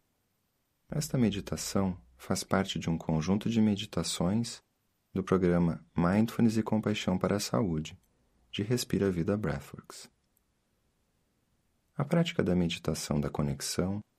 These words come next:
te ajudará a cultivar emoções de empatia, gentileza e de conexão,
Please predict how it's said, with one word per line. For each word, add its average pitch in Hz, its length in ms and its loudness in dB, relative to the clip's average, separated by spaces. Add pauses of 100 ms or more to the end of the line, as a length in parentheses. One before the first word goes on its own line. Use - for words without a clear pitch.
(400)
te - 100 -2
ajudará 87 560 2
a 107 60 0
cultivar 90 760 0 (220)
emoções 85 540 0
de 85 80 -4
empatia, 117 760 -2 (480)
gentileza 95 960 0 (460)
e 135 100 0
de 147 140 0
conexão, 151 800 0